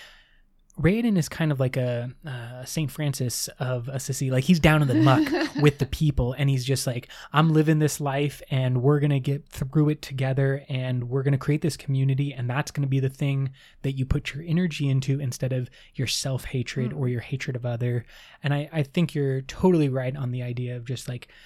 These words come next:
Speaker 1: there's so much pain that is possible to experience, and if a person attaches themselves and, and grips onto that pain, uh, then it morphs them and it, it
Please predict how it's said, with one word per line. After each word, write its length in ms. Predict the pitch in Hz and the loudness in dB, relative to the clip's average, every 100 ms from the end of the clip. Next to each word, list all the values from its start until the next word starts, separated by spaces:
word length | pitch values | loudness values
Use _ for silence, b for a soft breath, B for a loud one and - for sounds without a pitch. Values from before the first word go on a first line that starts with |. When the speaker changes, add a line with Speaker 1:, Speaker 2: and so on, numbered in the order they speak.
| B B | B B
Speaker 1:
there's 260 | 147 135 123 | 0 0 0
so 300 | - 156 143 | 0 0 2
much 460 | 143 135 131 - - _ _ _ _ _ - | 0 0 -2 -6 -10 _ _ _ _ _ -8
pain 840 | - - 151 147 147 147 143 131 _ _ 139 | -8 -6 -6 -4 -4 -2 -2 -4 _ _ -6
that 180 | 123 - _ _ _ _ _ - | -6 -8 _ _ _ _ _ -6
is 300 | 143 120 - - | -4 -4 -8 -10
possible 760 | - - 160 165 - 196 208 208 | -10 -8 -6 -4 -2 -2 -2 -4
to 220 | - 202 | -2 -4
experience, 720 | 202 - 202 208 208 208 - B B B | -4 -4 -4 -2 -4 -6 -8 B B B
and 320 | 147 135 127 - | -2 -2 -2 -4
if 140 | 151 | -6
a 80 | 127 | -4
person 400 | - 151 135 139 - _ _ _ _ _ | 0 0 0 -6 -8 _ _ _ _ _
attaches 680 | - - - 151 147 175 151 | -16 -14 -8 -6 -4 -4 -4
themselves 560 | 160 156 - 165 165 151 | -2 -2 -2 -6 -6 -10
and, 240 | 120 117 - 135 | -10 -10 -12 -12
and 200 | 127 120 156 - | -12 -12 -18 -6
grips 380 | 131 151 - - | 2 2 2 -8
onto 340 | 151 147 151 156 | -4 -2 0 -2
that 240 | 160 165 | -4 -8
pain, 420 | - 160 160 170 170 b b b - | -8 -6 -4 -4 -6 b b b -4
uh, 420 | 131 127 123 131 | -2 -2 -4 -8
then 580 | 139 123 135 131 127 131 - _ _ _ - | -4 0 0 0 -2 -4 -12 _ _ _ -6
it 220 | 147 135 - 175 _ 135 | -6 -6 -10 -20 _ -2
morphs 500 | 131 156 226 - - | 2 2 0 -6 -10
them 200 | 123 - | -10 -4
and 160 | 139 131 | -2 -2
it, 160 | 135 - | -2 -6
it 180 | 131 | -6